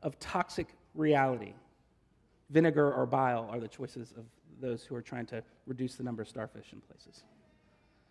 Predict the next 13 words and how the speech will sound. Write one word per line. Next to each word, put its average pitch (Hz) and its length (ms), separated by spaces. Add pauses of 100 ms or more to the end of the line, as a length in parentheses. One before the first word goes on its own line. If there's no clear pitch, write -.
(180)
Wild. 131 360 (300)
The 139 60
church 196 280
is 160 100
a 156 60
starfish. - 640 (880)
And 196 100
this 277 160
week, 269 220
our 196 80
passage 247 420
is 180 80
about 180 600